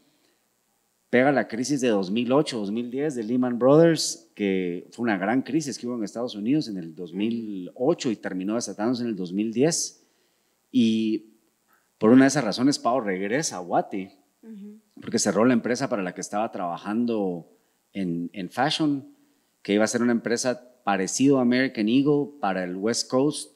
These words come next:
Speaker 1: una marca un poquito más fina que American Eagle, y Pau diseñaba outerwear. Yo siempre le contaba a mis cuates para echar chile que cuando la conocí, había una revista G Q donde salía una chumpa de hombre que había diseñado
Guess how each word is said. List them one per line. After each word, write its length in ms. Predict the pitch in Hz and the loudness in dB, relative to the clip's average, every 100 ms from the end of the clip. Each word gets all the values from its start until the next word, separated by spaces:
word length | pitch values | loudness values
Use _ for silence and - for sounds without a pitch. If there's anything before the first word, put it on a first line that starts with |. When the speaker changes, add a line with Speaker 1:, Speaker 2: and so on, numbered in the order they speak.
| - | -6
Speaker 1:
una 160 | 117 | -2
marca 240 | 110 113 117 | -2 -4 -6
un 80 | |
poquito 360 | 110 107 143 117 | -8 -8 -6 -2
más 220 | 110 113 | -2 -4
fina 300 | - 139 107 | -2 0 0
que 80 | 95 | -4
American 400 | 95 107 107 101 | -4 -4 -4 -2
Eagle, 280 | 127 165 113 | 2 2 2
y 40 | |
Pau 280 | - 104 110 | 0 -2 -2
diseñaba 920 | 110 - 92 98 101 101 87 78 76 _ _ _ | -4 -4 -6 -6 -6 -6 -8 -12 -16 _ _ _
outerwear. 760 | - 123 117 95 85 80 73 _ _ _ _ _ | -2 0 2 0 -4 -8 -10 _ _ _ _ _
Yo 120 | - 107 | -2 2
siempre 200 | 117 120 | 2 2
le 80 | |
contaba 360 | - 98 101 113 | 0 0 2 4
a 40 | |
mis 220 | 120 101 - | 4 0 2
cuates 480 | 113 - 131 - | 0 2 -2 -6
para 220 | - 98 90 | -6 -6 -4
echar 260 | 107 107 | -4 -6
chile 380 | - 127 139 139 | -4 0 0 0
que 160 | 113 98 | -4 -6
cuando 320 | 101 98 87 | -4 -4 -4
la 140 | 90 | -6
conocí, 680 | 98 90 82 - 139 160 - _ _ _ _ _ | -8 -8 -6 0 2 2 -4 _ _ _ _ _
había 260 | 98 104 | 2 4
una 140 | 120 127 | 6 4
revista 420 | 104 98 107 120 | 2 -2 -2 -4
G 240 | 104 123 - | -2 -2 0
Q 140 | 127 151 | 4 6
donde 320 | 151 110 95 | 6 4 0
salía 320 | 98 101 110 | -4 -2 -2
una 240 | 117 120 | -2 -4
chumpa 420 | - 139 143 107 104 | -4 -2 0 2 2
de 80 | |
hombre 300 | 117 139 143 | 2 4 2
que 80 | - | 2
había 220 | 90 98 | -2 -2
diseñado 480 | 101 101 90 87 92 | -4 -6 -6 -6 -6